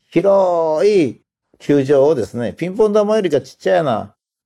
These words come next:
粒みたいな、ご飯粒みたいなのがぐるぐる回ってると。一個とか二個とか、十個とか。そう習ったんですよ。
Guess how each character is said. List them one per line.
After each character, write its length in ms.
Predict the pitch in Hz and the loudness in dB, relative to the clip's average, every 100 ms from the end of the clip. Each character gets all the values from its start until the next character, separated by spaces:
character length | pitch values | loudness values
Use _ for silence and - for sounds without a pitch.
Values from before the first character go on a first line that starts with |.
| _ | _
粒 340 | - 233 247 | -6 -2 0
み 120 | 151 | 0
た 160 | 123 123 | 0 0
い 60 | 107 | 0
な、 240 | 101 92 - | -8 -12 -6
ご 120 | 135 | -2
飯 220 | 214 277 | -2 -2
粒 200 | 254 180 | -4 -4
み 80 | 143 | -2
た 120 | 135 | -2
い 60 | 120 | -2
な 100 | 117 | -2
の 60 | |
が 60 | 110 | -2
ぐ 120 | 143 | 0
る 80 | 196 | 2
ぐ 80 | 156 | 2
る 60 | |
回 240 | 117 113 123 | 0 0 -2
っ 20 | |
て 180 | - 117 | -2 -4
る 80 | 87 | -4
と。 160 | - - | -14 -10
一 140 | 117 | -10
個 220 | - - | -8 -10
と 80 | - | -6
か 80 | 92 | 0
二 180 | 123 127 | 0 2
個 140 | 101 | 0
と 100 | 82 | -2
か、 100 | - _ _ _ - | -12 _ _ _ -4
十 180 | 127 | -2
個 140 | 135 - | 0 -4
と 120 | - | -4
か。 160 | - _ _ _ _ _ | -16 _ _ _ _ _
そ 360 | - - 190 233 | -12 0 2 2
う 40 | |
習 220 | 196 202 | 2 0
っ 120 | 220 | -2
た 120 | - 131 | -4 -4
ん 100 | 98 | -4
で 100 | 80 | -10
す 180 | - | -14
よ。 180 | - - | -20 -20